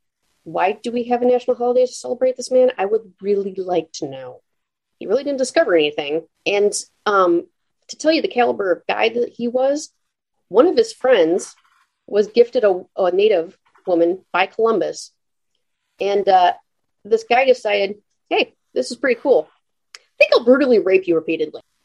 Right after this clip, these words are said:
So, stellar guy. Great friends. So in all, he ruined so many lives, both his, his, li-, his own people's lives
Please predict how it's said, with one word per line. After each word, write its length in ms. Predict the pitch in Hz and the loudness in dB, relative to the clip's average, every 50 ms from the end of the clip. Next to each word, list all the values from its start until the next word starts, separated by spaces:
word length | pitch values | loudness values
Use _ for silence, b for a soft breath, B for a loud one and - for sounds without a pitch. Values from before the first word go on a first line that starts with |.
| _ _ | _ _
So, 460 | _ - 302 294 285 285 285 247 - _ _ _ _ _ _ _ _ _ - | _ -2 0 2 4 4 2 0 -4 _ _ _ _ _ _ _ _ _ -20
stellar 340 | - - - 269 254 214 190 | -12 -2 2 4 4 4 4
guy. 320 | 185 165 156 151 131 _ _ _ _ _ _ _ _ _ _ _ _ _ _ _ _ _ _ _ | 2 2 0 0 -6 _ _ _ _ _ _ _ _ _ _ _ _ _ _ _ _ _ _ _
Great 260 | - 190 190 196 - | -2 -2 -2 -2 0
friends. 460 | - 190 175 165 151 143 - - - _ _ _ _ _ _ _ _ _ _ _ _ _ _ _ _ _ _ _ | -2 -2 -2 -2 -4 -6 -12 -20 -20 _ _ _ _ _ _ _ _ _ _ _ _ _ _ _ _ _ _ _
So 180 | - 320 330 | -8 -2 0
in 60 | 330 302 | 2 2
all, 340 | 285 285 285 285 - - _ _ _ _ _ _ _ _ _ _ _ _ _ _ _ _ _ _ _ _ _ _ _ _ | 4 4 4 2 0 -4 _ _ _ _ _ _ _ _ _ _ _ _ _ _ _ _ _ _ _ _ _ _ _ _
he 160 | _ - - 262 | _ -12 -10 -4
ruined 540 | 226 269 285 294 302 311 311 302 - - - _ _ _ _ _ _ _ _ _ _ | -2 0 0 2 2 4 2 2 0 -2 -12 _ _ _ _ _ _ _ _ _ _
so 280 | - - - - 214 | -16 -12 -6 -2 0
many 160 | 233 269 294 285 | 2 2 4 2
lives, 520 | 233 180 151 151 156 170 - - - _ _ _ _ _ _ _ _ _ _ _ - | 2 2 2 0 -2 -4 -6 -10 -20 _ _ _ _ _ _ _ _ _ _ _ -2
both 220 | - 214 208 208 - | 0 0 0 0 2
his, 200 | 247 220 220 220 | 4 4 4 4
his, 340 | - 208 226 226 233 226 - | 2 4 4 4 4 2 -2
li-, 140 | 226 202 196 - _ _ | -4 -4 -4 -4 _ _
his 460 | _ - 214 214 208 196 - - - _ _ _ _ _ _ _ _ _ _ _ _ _ _ _ _ - - | _ -2 0 0 0 0 -4 -12 -14 _ _ _ _ _ _ _ _ _ _ _ _ _ _ _ _ -6 0
own 200 | 185 202 240 247 | 4 4 4 4
people's 380 | - - 294 311 214 202 196 - | 4 0 -2 0 -2 -4 -4 -4
lives 460 | 185 175 165 165 170 165 - - - | -6 -4 -2 -2 -2 -2 -4 -10 -14